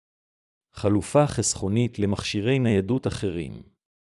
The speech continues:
בהשוואה למכשירי ניידות אחרים כגון כיסאות גלגלים חשמליים, קלנועיות מציעות פתרון חסכוני עבור אנשים מבוגרים. קלנועיות הן בדרך כלל זולות יותר לרכישה או להשכרה,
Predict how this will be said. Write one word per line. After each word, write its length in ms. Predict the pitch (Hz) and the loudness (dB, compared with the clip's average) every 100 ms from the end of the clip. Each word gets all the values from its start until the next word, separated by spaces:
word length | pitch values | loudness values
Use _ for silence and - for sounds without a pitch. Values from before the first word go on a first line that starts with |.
| _ _ _ _ _ | _ _ _ _ _
בהשוואה 520 | 98 107 - 95 110 143 | -2 0 0 2 4 4
למכשירי 600 | 123 101 - 104 104 117 | 2 0 -2 -2 0 0
ניידות 440 | 104 98 117 127 | 2 2 0 -2
אחרים 400 | - 110 117 139 | -4 -4 -2 -2
כגון 420 | 117 98 117 131 | -2 0 2 0
כיסאות 440 | 120 107 - 143 113 | -2 -4 0 0 2
גלגלים 480 | 104 98 104 131 | 0 2 0 0
חשמליים, 760 | - 117 110 101 92 76 62 58 _ _ _ _ - | -4 -6 -2 -2 -2 -4 -10 -16 _ _ _ _ -4
קלנועיות 640 | 107 98 104 104 139 - | -2 0 2 4 2 2
מציעות 560 | 101 - 101 110 139 - | -2 -2 0 2 2 -4
פתרון 360 | 107 117 135 135 | -6 -2 -2 -2
חסכוני 580 | 120 - - 101 120 117 | -2 -4 -2 -2 0 -2
עבור 300 | 98 127 127 | 0 0 2
אנשים 540 | 107 - 139 135 117 | 0 -2 -2 -2 -2
מבוגרים. 680 | 113 110 110 98 87 57 - _ _ _ _ _ _ _ _ _ _ | 0 2 2 2 0 -8 -14 _ _ _ _ _ _ _ _ _ _
קלנועיות 760 | - 98 95 101 98 123 120 104 | -6 -2 0 2 4 4 2 -2
הן 220 | 95 101 | -2 -2
בדרך 420 | 98 123 135 - | 0 0 0 2
כלל 200 | 139 110 | 4 4
זולות 380 | 101 107 139 139 | 4 4 4 2
יותר 280 | 110 143 135 | 2 4 4
לרכישה 580 | 117 101 - - 143 | 2 -2 -6 2 2
או 140 | 139 127 | 4 4
להשכרה, 600 | 117 - - 95 85 67 | 4 2 -2 0 0 -4